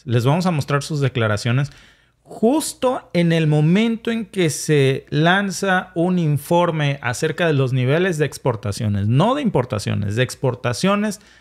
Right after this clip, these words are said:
de gas licuado de Estados Unidos a Europa, y en donde se demuestra cómo gracias al conflicto, eh, en Ucrania hay un super ganador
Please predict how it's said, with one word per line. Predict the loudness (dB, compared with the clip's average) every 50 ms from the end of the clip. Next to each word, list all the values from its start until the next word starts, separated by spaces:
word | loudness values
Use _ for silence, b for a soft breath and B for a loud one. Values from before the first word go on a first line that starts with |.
| b b
de | 0 0 2 2
gas | 4 2 2 2 0
licuado | -2 -2 -2 -2 0 2 2 2 2 0
de | 0
Estados | 0 0 2 2 2 2 0
Unidos | 0 0 0 0 0 -2 0
a | 0
Europa, | 2 4 4 4 4 2 0 0 -2 -2 B B B B B B
y | _ 2 2
en | 2 2
donde | 2 2 2 0
se | 0 2 2
demuestra | 2 2 2 2 0 0 0 -2 -4 -2
cómo | 0 0 0 0 0
gracias | 0 2 2 2 0 0 -2 -2 0 0
al | 0 0 0
conflicto, | -2 -2 -2 -2 -2 0 2 2 2 2 0 0 0 0 0 0 -4 -14 _ _ _ _
eh, | 0 2 2 4 2 2 0 0 0
en | 0 2 2
Ucrania | 0 2 2 2 2 2 2 2 2 0 0 -2 b b b b b b
hay | 0 2 4 4 6
un | 4 4 2 0
super | -4 -10 -10 0 2 2 2 2 2 0 0 2
ganador | 2 0 0 0 0 0 2 0 0 -2 -4 -12